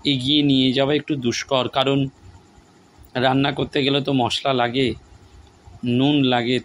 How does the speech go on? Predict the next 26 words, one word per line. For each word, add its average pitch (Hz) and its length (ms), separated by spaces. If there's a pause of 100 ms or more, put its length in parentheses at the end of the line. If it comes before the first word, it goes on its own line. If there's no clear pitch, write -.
তেল 143 200
লাগে, 120 420
ঝাল 139 280
লাগে। 117 440 (640)
ঠিক 151 180
সেই 131 180
রকম 120 380 (720)
এই 127 100
সৎকথায় 139 600
প্রতিদিনের 135 560 (140)
প্রার্থনা 120 520 (640)
ভগবানের 135 640 (920)
চরণে 131 460
উৎসর্গীকৃত 123 880
breakfast 120 720
বলা 104 220
যেতে - 160
পারে, - 240 (520)
সকালবেলার 120 640
breakfast। - 800 (580)
সুতরাং 151 340
সেটি 151 260
করতে 156 340
গেলেও 139 220
সেই 135 240
রসদ 120 320